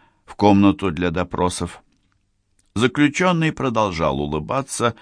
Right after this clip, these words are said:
как проповедник, благодарящий паству за щедрое пожертвование.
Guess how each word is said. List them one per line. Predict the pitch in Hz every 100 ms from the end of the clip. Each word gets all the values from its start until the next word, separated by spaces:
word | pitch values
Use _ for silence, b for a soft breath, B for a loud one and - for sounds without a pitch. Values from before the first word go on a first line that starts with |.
| b b b b _
как | 107 104
проповедник, | - 104 98 98 95 101 73 80 67
благодарящий | 60 80 80 76 78 80 73 76
паству | - 78 82 - 80 76
за | 82 -
щедрое | - 78 76 69 73 71
пожертвование. | 73 69 69 67 - 73 78 82 87 95